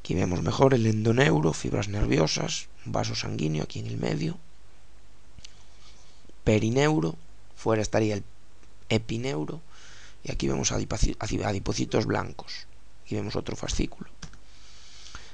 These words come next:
Vale, intestino delgado, con tinción, pas, hematol-,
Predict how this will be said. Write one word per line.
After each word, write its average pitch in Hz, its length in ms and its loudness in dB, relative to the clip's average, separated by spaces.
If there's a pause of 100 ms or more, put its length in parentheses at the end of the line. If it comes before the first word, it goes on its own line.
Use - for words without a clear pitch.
Vale, 107 200 4
intestino 147 600 2
delgado, 117 760 4 (180)
con 104 200 -4
tinción, 135 720 0 (460)
pas, - 480 4 (120)
hematol-, 107 600 -2